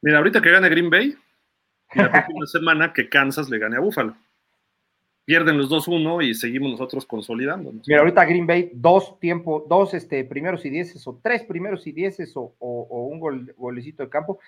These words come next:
Speaker 2: Si anota de siete, ya tienen el juego, ¿eh?
Speaker 1: Sí, correcto.
Speaker 2: Y, y, y que se acaben el reloj.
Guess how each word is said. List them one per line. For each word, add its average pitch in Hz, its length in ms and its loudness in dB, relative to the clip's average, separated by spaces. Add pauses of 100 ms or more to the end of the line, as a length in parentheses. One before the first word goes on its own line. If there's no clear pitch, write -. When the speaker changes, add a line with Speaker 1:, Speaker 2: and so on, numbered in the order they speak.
Speaker 2:
Si - 140 2
anota 269 320 6
de 196 100 2
siete, 220 320 -2
ya 185 160 0
tienen 165 240 -6
el 113 60 -12
juego, 107 300 -10
¿eh? 202 40 -20 (640)
Speaker 1:
Sí, 120 360 0
correcto. 113 320 -10 (960)
Speaker 2:
Y, 120 100 -18
y, 123 220 -20 (180)
y 117 60 -16
que 117 120 -8
se 120 80 -6
acaben 147 260 -2
el 107 100 -10
reloj. - 440 -16